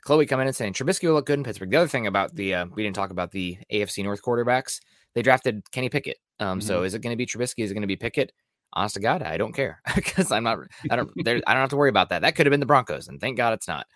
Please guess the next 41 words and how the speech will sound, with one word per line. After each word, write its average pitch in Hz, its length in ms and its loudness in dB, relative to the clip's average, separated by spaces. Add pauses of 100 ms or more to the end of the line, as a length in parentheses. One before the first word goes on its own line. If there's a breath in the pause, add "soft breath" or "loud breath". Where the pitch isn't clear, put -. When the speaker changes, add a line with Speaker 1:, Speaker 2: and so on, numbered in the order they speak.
(360 loud breath)
Speaker 2:
You 107 160 4
do 98 100 2
Speaker 1:
Um, 92 60 -2
Speaker 2:
care 117 280 2
though. 104 200 0
I 107 40 2
mean, 135 180 2
as 135 160 0
a, 120 420 4
as 120 180 -2
a 123 120 0
fan 151 400 2
of 123 100 -2
the 113 60 -4
process, 117 720 2
we 113 180 -2
Speaker 1:
Yes. 101 120 0
Speaker 2:
wanna 113 200 -2
see, 110 600 -6
was 123 340 2
this 123 220 -4
really 120 260 0
the 107 100 -2
worst 107 280 -2
quarterback 107 420 0
class 104 300 -2
in 101 60 -10
history? 113 340 -6
He 110 100 -4
was 107 120 -6
the 101 60 -8
first 123 280 -2
one 110 140 -4
taken 107 280 -4
off 101 160 -4
the 98 60 -8
books 101 240 -2
by 98 140 0
a 87 100 2
long 147 380 4
shot. 104 420 2